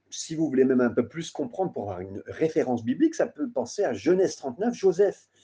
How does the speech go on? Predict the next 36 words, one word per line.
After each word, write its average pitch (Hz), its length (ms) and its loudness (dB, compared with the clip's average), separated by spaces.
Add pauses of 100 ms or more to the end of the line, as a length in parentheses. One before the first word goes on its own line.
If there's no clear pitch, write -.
(340)
quand 180 280 0
il 151 60 -8
a 156 60 6
été 151 260 0
l'esclave 165 680 2
responsable 180 880 -2 (600)
Pot-, - 280 0
pour - 180 -6
Potiphar, 160 760 -4
qui - 100 -14
s'occupait - 480 -2
un 208 80 2
peu 175 280 -2
de 123 140 4
l'intendance 190 600 2
de 175 60 -4
la 156 80 -2
maison. 120 240 2 (220)
Mais 180 80 6
c'était 247 200 2
un 247 80 6
esclave. 143 400 0 (480)
Il 110 100 -4
est 117 60 0
beau 156 120 6
chef, 190 480 0
il 120 80 4
était 107 160 0
beau 110 140 4
être 147 160 -4
un 101 60 0
chef, - 400 -2
mais 120 80 0
c'est 120 140 -4
un 123 60 2
intendant. 120 400 -4